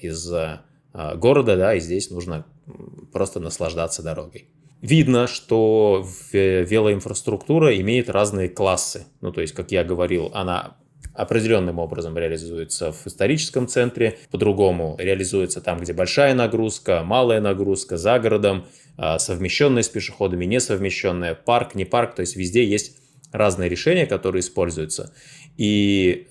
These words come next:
ещё, кроме этого, есть, видимо, историческая какая-то тема с тем, что какие-то велодорожки делались раньше, какие-то позже, и какие-то решения, видимо, о-, опробированные на,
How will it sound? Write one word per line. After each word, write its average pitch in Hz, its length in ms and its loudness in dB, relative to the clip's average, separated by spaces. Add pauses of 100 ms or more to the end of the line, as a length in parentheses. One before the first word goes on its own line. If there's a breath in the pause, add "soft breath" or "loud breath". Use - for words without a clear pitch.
ещё, 170 580 2
кроме 120 300 2
этого, 107 260 0
есть, 107 560 2 (320)
видимо, 110 340 2
историческая 113 640 0
какая-то 82 720 -4 (300)
тема 175 420 0 (240 soft breath)
с - 120 -8
тем, 104 180 0
что 98 160 -2
какие-то 107 380 2
велодорожки 90 600 0
делались 82 440 -4
раньше, 156 360 0
какие-то 85 420 -8
позже, 131 600 2
и 120 60 -12
какие-то 98 400 -2
решения, 101 460 2
видимо, 82 380 -6
о-, - 240 -6 (180)
опробированные 87 720 -2
на, 80 320 -10